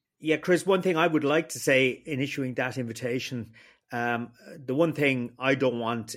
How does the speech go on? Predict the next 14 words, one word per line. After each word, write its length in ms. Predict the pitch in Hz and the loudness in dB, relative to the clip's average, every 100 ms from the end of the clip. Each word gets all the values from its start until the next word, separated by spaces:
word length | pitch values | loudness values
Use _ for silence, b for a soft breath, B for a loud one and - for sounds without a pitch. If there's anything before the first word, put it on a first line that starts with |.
| - | -6
is 340 | 123 110 - | -4 -4 -6
a, 240 | - 117 120 | -6 -4 -4
an 140 | 120 | -4
ideological 840 | 120 113 110 110 120 120 123 107 95 _ | -4 0 0 2 0 -2 -4 -4 -6 _
debate 460 | - 95 107 101 95 - | -6 0 2 0 -4 -10
on 200 | 107 95 | -10 -8
housing, 520 | 110 110 101 101 90 b b b b | -8 -8 -6 -8 -10 b b b b
because 360 | 107 101 113 110 | -10 -4 -6 0
there 180 | 113 110 | 2 4
are 180 | 127 120 | 4 2
some 280 | - 127 | -2 -6
housing 420 | 101 117 113 107 101 | -4 -4 -4 -4 -8
experts 400 | 98 - 98 - | -8 -8 -10 -4
there, 320 | 104 107 101 | -2 0 -2